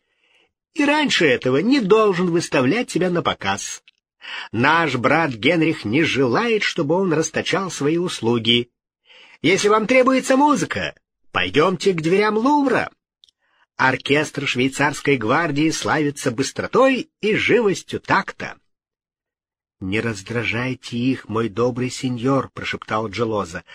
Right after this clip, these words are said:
«Лучше я соглашусь исполнить их желание,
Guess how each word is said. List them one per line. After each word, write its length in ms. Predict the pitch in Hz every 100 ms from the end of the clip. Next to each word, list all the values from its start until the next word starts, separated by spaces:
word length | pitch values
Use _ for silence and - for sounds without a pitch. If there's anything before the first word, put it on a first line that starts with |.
| - - -
«Лучше 440 | 95 139 156 -
я 200 | 139 143
соглашусь 580 | 139 120 135 131 156 151
исполнить 640 | 135 - - 139 156 156 156
их 100 | 131
желание, 720 | 120 139 160 165 123 95